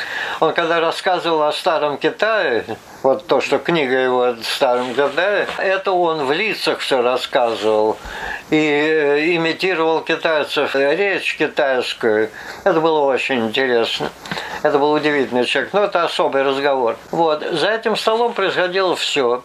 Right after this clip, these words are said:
Илья Михайлович обожал раскладывать пасьянс. С Екатериной Евгеньевной пасьянс они раскладывали почти каждый вечер. Я всегда удивлялся этому. Но у каждого свое, свои привычки.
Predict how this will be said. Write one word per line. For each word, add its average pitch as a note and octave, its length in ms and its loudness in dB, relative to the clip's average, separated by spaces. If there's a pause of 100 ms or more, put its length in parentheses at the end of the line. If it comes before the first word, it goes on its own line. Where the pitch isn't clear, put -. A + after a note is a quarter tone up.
Илья F#3 200 2
Михайлович G3+ 440 -2
обожал E3 640 0 (160)
раскладывать D3 720 0
пасьянс. A2 600 0 (200)
С - 140 -2
Екатериной B2+ 420 0
Евгеньевной F3 720 0 (100)
пасьянс E3 720 0
они E3 220 0
раскладывали D3+ 1200 0
почти C3+ 340 0
каждый B2+ 420 0
вечер. G#2+ 500 0 (240)
Я C3 160 2
всегда C3+ 380 2
удивлялся C3 880 0 (140)
этому. C#3+ 680 2
Но D3+ 360 2
у D#3 100 2
каждого B2+ 440 0
свое, A#2+ 580 2 (160)
свои C#3 380 0
привычки. B2+ 720 0